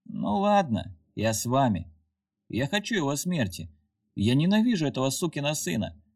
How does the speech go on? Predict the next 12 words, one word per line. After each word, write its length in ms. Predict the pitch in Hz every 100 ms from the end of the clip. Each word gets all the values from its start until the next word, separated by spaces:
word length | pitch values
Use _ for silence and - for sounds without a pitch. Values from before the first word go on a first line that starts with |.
| _ _
Он 180 | 104 123
убил 240 | 147 240
моих 200 | 240 233
друзей. 680 | 233 240 214 220 123 85 - _ _ _ _ _ _ _ -
Но 220 | 113 147
почему 480 | - 208 - 233 247
мы 100 | 220
не 100 | 214
можем 300 | 214 185 180
подождать 600 | 185 180 190 170 190 -
несколько 340 | 151 139 147
часов, 460 | 156 170 - 233 190